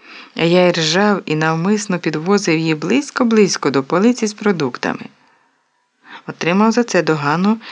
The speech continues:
від хлопця з бейджиком Тарас Бовт. Справжнє чоловіче прізвище. Менеджер з продажу. "Тут вам не цирк",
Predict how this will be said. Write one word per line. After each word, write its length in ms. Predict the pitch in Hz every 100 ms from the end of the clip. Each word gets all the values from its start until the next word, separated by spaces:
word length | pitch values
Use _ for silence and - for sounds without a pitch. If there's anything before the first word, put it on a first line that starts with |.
| - -
від 160 | 151
хлопця 540 | - 151 170 - 208 208
з 120 | 202
бейджиком 640 | 143 139 139 - 185 185 185 - -
Тарас 520 | - 135 143 180 180 -
Бовт. 720 | 139 139 127 110 - - - _ _ _ _ _ _ _ _ _
Справжнє 600 | - - 147 131 - 135 -
чоловіче 520 | - 120 107 - 135
прізвище. 800 | 135 139 120 147 135 - - - _ _ _ _ _ _ _ _ - - - - - _ -
Менеджер 720 | 208 285 302 294 277 269 262
з 100 | -
продажу. 840 | - 165 151 143 139 139 143 147 151 - _ _ _ _ _ _ _ _ _ _
"Тут 240 | - 170
вам 180 | 185 185
не 100 | 196
цирк", 560 | 214 - 127 127 -